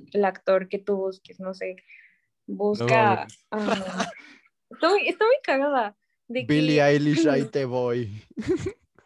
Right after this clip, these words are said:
Speaker 1: Sí, yo creo que, creo que Billie era Sagitario.
Speaker 2: Sí, es, es
Speaker 1: Bueno.
Speaker 2: Sagitario, Billie es Sagitario.
Speaker 1: Sí,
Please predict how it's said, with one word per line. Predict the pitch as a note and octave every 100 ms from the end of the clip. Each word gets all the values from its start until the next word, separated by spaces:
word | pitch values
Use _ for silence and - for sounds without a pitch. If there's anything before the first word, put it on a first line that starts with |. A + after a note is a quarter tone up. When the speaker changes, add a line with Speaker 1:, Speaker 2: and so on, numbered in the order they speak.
| _ -
Speaker 1:
Sí, | F#4 A4 G4 D4+
yo | D4+
creo | F4+ F#4 F#4
que, | C4 G#3+ G3+ D3 _ _ - -
creo | D4+
que | F#4
Billie | F#4+ B3+ B3+ B3+ C#4+ - _ _ -
era | A#3 A#3 A#3 A#3 A#3+ _ _
Sagitario. | - G#3 G3+ G3 G3+ G3+ G3 - - _ _ _ _ -
Speaker 2:
Sí, | B2 -
es, | C3+ A#2+
es | C3+
Speaker 1:
Bueno. | B2
Speaker 2:
Sagitario, | G3 C#3 B2+ G#2+ G#2+ G#2
Billie | G#2+ B2 B2+
es |
Sagitario. | A#2 G#2+ - G2 F#2+
Speaker 1:
Sí, | B3 B3